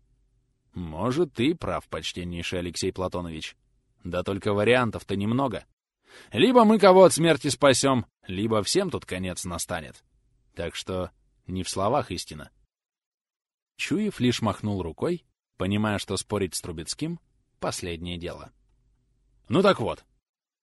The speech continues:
между тем продолжил я. «Ты со своими людьми обойди колонну, да с тылу шугани. Но в бой не вступай. Как фузелёры откроют огонь,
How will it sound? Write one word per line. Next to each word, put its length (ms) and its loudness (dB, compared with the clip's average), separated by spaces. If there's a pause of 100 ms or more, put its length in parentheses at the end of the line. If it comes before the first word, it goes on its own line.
(100)
между 300 -8
тем 240 -6
продолжил 500 -6
я. 240 -14 (1000)
«Ты 160 6
со 160 2
своими 340 4
людьми 380 4
обойди 380 4
колонну, 480 4
да 180 4
с 80 0
тылу 260 2
шугани. 520 -2 (360)
Но 200 2
в 80 0
бой 200 8
не 100 4
вступай. 560 0 (260)
Как 200 0
фузелёры 460 6
откроют 440 6
огонь, 380 2